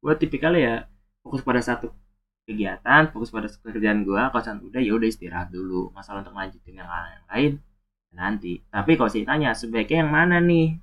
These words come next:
Ba-, ba-, bagusan melanjut-, melanjutkan work-life balance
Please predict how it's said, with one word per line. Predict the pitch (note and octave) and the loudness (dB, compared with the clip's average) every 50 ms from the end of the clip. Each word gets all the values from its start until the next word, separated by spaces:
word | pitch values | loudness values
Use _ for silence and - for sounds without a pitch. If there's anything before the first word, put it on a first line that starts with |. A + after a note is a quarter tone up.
| - - | -10 -8
Ba-, | B2 A#2+ - - - | -6 -6 -6 -8 -2
ba-, | B2+ B2+ B2 - | 0 0 2 2
bagusan | C3 A#2+ A#2 B2 A#2+ A2+ B2 D#3+ F3 F#3 F3 | 2 2 4 4 2 4 2 2 2 2 2
melanjut-, | - C3 B2+ B2 B2 B2 B2 B2 A#2+ A#2 - - | 2 2 2 2 2 2 2 2 2 0 -2 -4
melanjutkan | C3+ C3+ C3+ C3 B2 B2+ B2 - B2 A#2+ A#2+ - B2 | -2 0 2 4 2 2 0 0 -2 -4 -4 -4 -6
work-life | B2 A2 - - A2+ A2 G#2+ - | -6 -6 -6 -6 -8 -8 -8 -4
balance | - A#2 G#2+ G2+ F#2 F2 F2+ B2 D3 | 0 2 4 4 4 2 0 -4 -8